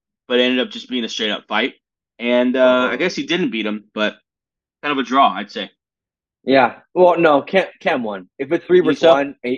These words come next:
Speaker 2: and you didn't get, get, get the other guy to the ground, then Cam won.
Speaker 1: Yeah.
Speaker 2: Yeah.
Speaker 1: Okay. Fair enough.
Speaker 2: And, uh,
Speaker 1: Um,
Speaker 2: and good, br-, bravo to these guys. If I saw a six five, two hundred sixty pound man, I'm not, I'm not, I'm not picking a fight with him.
Speaker 1: Yeah, but imagine the guy who's like, "Yeah, I,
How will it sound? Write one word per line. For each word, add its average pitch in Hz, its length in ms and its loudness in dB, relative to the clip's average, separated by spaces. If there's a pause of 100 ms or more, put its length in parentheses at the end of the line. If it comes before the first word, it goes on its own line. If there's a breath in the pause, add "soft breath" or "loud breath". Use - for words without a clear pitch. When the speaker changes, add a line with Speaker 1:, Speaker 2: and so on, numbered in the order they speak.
Speaker 2:
and 135 140 0
you 135 60 2
didn't 139 140 -2
get, 123 200 -6
get, 131 260 0 (160)
get 123 180 -2
the 127 60 -2
other 123 100 0
guy 120 180 0
to 110 120 -14
the 101 60 -12
ground, 113 340 -8 (220)
then 104 120 -6
Cam 92 260 -6
won. 85 120 -18 (540)
Speaker 1:
Yeah. 95 260 -6
Speaker 2:
Yeah. 135 120 -2
Speaker 1:
Okay. - 200 -6 (720)
Fair 123 160 -2
enough. 120 180 -2 (440)
Speaker 2:
And, 143 140 4
uh, 139 280 8
Speaker 1:
Um, 139 60 4
Speaker 2:
and 143 260 -4 (200)
good, 170 220 2 (100)
br-, 170 100 -6 (380)
bravo 202 260 6
to 175 80 4
these 147 200 -2
guys. 120 280 0
If 117 100 -10
I 202 80 0
saw 190 220 0
a 131 60 -10
six - 280 -20
five, 147 360 -6 (380)
two 175 100 -8
hundred 147 160 -6
sixty - 280 -12
pound 131 280 -2
man, 123 300 -6
I'm - 80 -12
not, - 140 -6
I'm 190 100 0
not, 196 160 0
I'm 196 80 -2
not 208 100 2
picking 135 160 -6
a 113 60 -6
fight 117 200 -4
with 117 120 -4
him. 156 160 -10 (1000)
Speaker 1:
Yeah, 110 180 -4
but 113 160 -6
imagine 147 380 -2
the 139 80 -4
guy 123 240 -4
who's 113 180 -12
like, 107 200 -10
"Yeah, 117 180 -2
I, 113 160 -2